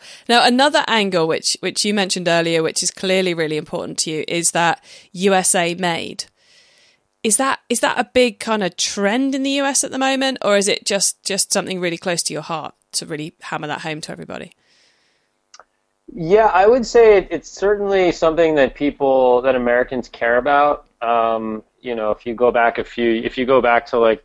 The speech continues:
Speaker 2: two thousand eight, when we had the economic crisis and, uh, you know, Detroit had some issues, and that was the major U S manufacturing hub. I think from that point forward, people have really been,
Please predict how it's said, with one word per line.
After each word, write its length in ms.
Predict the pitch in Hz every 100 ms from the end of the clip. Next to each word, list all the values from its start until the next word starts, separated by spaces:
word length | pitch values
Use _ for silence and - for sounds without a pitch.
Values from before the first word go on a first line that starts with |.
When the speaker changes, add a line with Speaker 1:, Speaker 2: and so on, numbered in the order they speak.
| _
Speaker 2:
two 180 | - 123
thousand 360 | 120 113 110
eight, 400 | 110 113 110 110 _ _ _ _ _ _ _
when 300 | 117 107 107
we 120 | 107
had 200 | 101 104
the 80 | 110
economic 480 | 113 117 110 110 104
crisis 800 | - 113 107 113 107 - - -
and, 540 | 107 107 104 104 104
uh, 400 | 107 101 101 98 101
you 120 | 113
know, 280 | 104 98 98 _ _ _
Detroit 640 | - 104 - 143 131 120 117 _ -
had 380 | - 120 117 110
some 180 | - 117
issues, 600 | 117 120 117 110 101 - _ -
and 120 | 110
that 140 | 110
was 160 | 110 98
the 60 |
major 420 | 110 107 101 104 107 117
U 180 | 120 110
S 160 | -
manufacturing 800 | 113 104 101 117 107 - 113 107
hub. 340 | 104 110 107 101
I 80 | 98
think 280 | 120 110
from 180 | - 110
that 200 | 107 104
point 220 | - 101
forward, 440 | - 104 104 101 98
people 340 | 110 - 104
have 140 | 104 101
really 320 | 104 104 101
been, 500 | 101 101 101 101